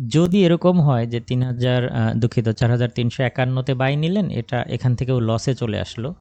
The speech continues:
বা ড্র ডাউন করলো, তাহলে আরও একটা বাই আপনারা নিতে পারেন হচ্ছে চার হাজার তিনশো পঁচিশের আশেপাশে, কেমন? এবং সবকটার স্টপ লস দিবেন চার হাজার দুইশো চুরানব্বই। এই হচ্ছে বাই সেটআপ।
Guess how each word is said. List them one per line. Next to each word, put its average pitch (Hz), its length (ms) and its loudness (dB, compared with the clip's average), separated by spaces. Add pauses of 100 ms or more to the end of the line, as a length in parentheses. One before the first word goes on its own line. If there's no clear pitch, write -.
বা 107 140 2
ড্র 113 260 0
ডাউন 117 260 2
করলো, 104 300 -2 (220)
তাহলে 131 280 0
আরও 123 200 0
একটা 143 240 -2
বাই 143 220 0
আপনারা 135 320 -4
নিতে 123 220 -6
পারেন 120 300 -6
হচ্ছে 120 340 -8 (1040)
চার 117 200 -2
হাজার 120 300 -4 (640)
তিনশো 123 340 -4
পঁচিশের 147 540 -4
আশেপাশে, - 520 -6 (160)
কেমন? 143 280 -6 (380)
এবং 113 200 -6
সবকটার 131 520 -8
স্টপ 120 360 -10
লস 131 140 -6
দিবেন 143 300 -8 (500)
চার 117 180 -2
হাজার 110 240 -2
দুইশো 117 400 -4 (160)
চুরানব্বই। 98 580 -4 (460)
এই 127 140 -4
হচ্ছে 127 260 -6
বাই 120 320 -2
সেটআপ। 135 400 -6